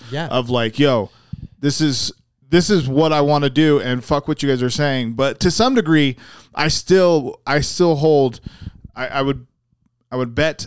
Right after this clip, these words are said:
Speaker 2: at least one dollar that if you had, if there was a more people around you being more impeccable with their word about you, uh,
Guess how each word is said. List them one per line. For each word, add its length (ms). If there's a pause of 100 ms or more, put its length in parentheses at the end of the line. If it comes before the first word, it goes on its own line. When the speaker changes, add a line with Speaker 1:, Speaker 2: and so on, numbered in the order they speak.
Speaker 2:
at 180
least 300
one 240
dollar 480
that 360
if 280
you 120
had, 180 (160)
if 180
there 160
was 160
a 80
more 260
people 320
around 220
you 80
being 180
more 180
impeccable 520
with 140
their 120
word 240
about 320
you, 200 (560)
uh, 60